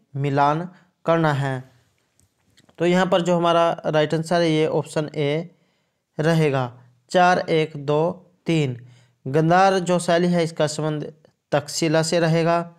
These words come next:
शूरसेन, इसका जो संबंध है, ये मथुरा से रहेगा, वत्स श्रावस्ती से, और जो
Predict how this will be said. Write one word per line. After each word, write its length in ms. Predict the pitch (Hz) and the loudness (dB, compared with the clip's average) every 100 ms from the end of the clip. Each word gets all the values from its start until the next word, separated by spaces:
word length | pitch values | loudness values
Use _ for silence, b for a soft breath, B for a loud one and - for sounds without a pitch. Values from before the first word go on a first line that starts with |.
| _ b b b b | _ b b b b
शूरसेन, 800 | - - 202 185 202 202 196 190 - _ _ - | -4 2 2 2 2 2 0 -4 -16 _ _ -6
इसका 480 | 180 - 190 180 - | -6 -2 0 2 0
जो 260 | 156 156 | -2 -2
संबंध 340 | 151 165 170 160 | -2 -4 -2 0
है, 140 | 156 | 0
ये 440 | 156 151 151 - _ _ _ _ _ 139 | 0 0 -2 -6 _ _ _ _ _ -4
मथुरा 420 | 139 143 160 165 | -2 0 0 0
से 160 | 165 175 | 2 0
रहेगा, 540 | 165 170 175 175 180 - _ b b b b _ - | 2 2 2 0 -4 -18 _ b b b b _ 0
वत्स 500 | 175 190 190 - - _ _ _ _ _ _ _ _ _ _ _ _ _ _ _ _ _ _ | 2 2 -2 -8 -10 _ _ _ _ _ _ _ _ _ _ _ _ _ _ _ _ _ _
श्रावस्ती 760 | - - 165 165 165 170 - 185 | -12 -2 2 4 2 0 -4 -4
से, 260 | 190 190 | 0 0
और 420 | 190 165 156 151 151 | -2 -2 -2 -2 -4
जो 440 | 147 147 147 147 | -2 -2 -2 -8